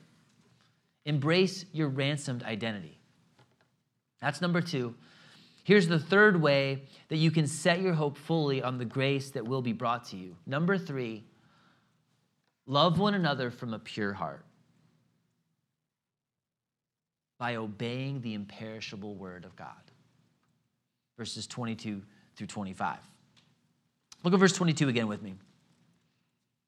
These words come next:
"Having purified your souls by your obedience to the truth for a sincere brotherly love,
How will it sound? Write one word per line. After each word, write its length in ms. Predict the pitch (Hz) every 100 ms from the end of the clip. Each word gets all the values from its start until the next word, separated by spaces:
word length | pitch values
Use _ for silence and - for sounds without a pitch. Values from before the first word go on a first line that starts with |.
| _ _ _ _ - -
"Having 340 | 175 180 175
purified 720 | - 220 247 233 214 214 208
your 140 | 185 190
souls 680 | - - 156 180 202 202 -
by 200 | 151 156
your 260 | 156 147
obedience 680 | 135 127 151 190 202 202 202
to 80 | 160
the 100 | 143
truth 420 | - 175 185 180 - -
for 160 | 170
a 60 | 156
sincere 640 | 156 151 143 - 196 214
brotherly 440 | 180 185 170 165 160
love, 380 | 139 135 139